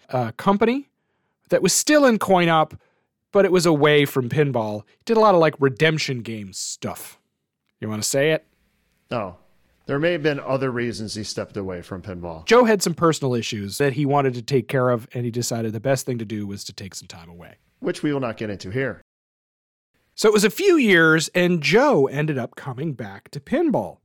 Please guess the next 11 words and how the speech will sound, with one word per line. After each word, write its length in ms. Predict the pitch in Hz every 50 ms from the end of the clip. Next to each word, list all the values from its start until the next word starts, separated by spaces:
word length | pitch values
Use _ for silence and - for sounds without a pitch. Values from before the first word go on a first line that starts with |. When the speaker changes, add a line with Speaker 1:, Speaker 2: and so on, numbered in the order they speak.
| _ _ _ _ _ _ _ _ _ _
Speaker 1:
Well, 80 | 151 156
he 200 | - 269 349 285
had 180 | 254 240 156
heard 400 | 127 131 151 143 143 143 135 131 - -
that 160 | - 139 -
there 80 | 147 131
was 160 | 131 123 107
this 180 | 123 123 -
company 540 | - - - - 440 415 - - 135 110 90
coming 320 | - - - 127 113 107 104
around, 560 | 101 101 101 101 98 101 104 123 147 -